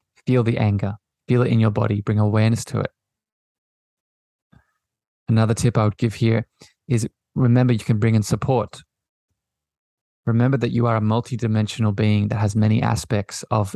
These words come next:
darkness and light. So in that moment of darkness, bring in more of your light aspects.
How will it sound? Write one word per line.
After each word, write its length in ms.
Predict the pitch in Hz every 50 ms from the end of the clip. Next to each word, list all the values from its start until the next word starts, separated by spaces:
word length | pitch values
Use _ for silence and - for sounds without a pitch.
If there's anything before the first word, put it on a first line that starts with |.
| - -
darkness 580 | - 117 110 110 113 - - 107 104 101 - - - _ -
and 340 | 120 113 113 110 110 110 110 -
light. 480 | 110 113 123 123 113 - - - - - _ _ - _ _ _
So 420 | - - - 113 104 101 107 135 151 - _ _ _ _ _ _ _ _ _
in 100 | - 113
that 120 | 117 123
moment 340 | - 120 120 123 127 123 123
of 140 | - 107 -
darkness, 440 | - 120 120 131 127 - 113 101 -
bring 280 | - - 123 117 123
in 100 | 123 117 110
more 200 | 113 113 113 117
of 100 | 107 104
your 120 | 110 107
light 260 | 104 107 117 143 -
aspects. 640 | - 110 117 - - - - - - - - - -